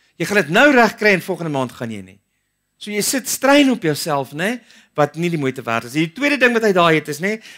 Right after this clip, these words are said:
is a balanced view of self and good understanding of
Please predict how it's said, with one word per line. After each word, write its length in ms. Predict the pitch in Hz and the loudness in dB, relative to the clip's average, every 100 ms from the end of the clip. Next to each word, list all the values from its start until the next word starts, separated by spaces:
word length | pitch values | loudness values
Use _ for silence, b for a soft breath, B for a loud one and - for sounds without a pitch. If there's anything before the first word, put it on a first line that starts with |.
| - | -4
is 80 | 190 | 0
a 80 | 175 | 0
balanced 640 | 123 196 262 294 277 - | 2 4 6 4 2 -2
view 220 | 175 214 196 | -2 0 0
of 80 | |
self 460 | - 214 180 123 - b b 156 | -2 -4 -4 -4 -8 b b -6
and 160 | 156 - | -6 0
good 240 | 220 302 | 2 2
understanding 680 | 196 196 180 - 180 175 156 | 0 0 -2 0 0 0 -2
of 140 | 143 | -4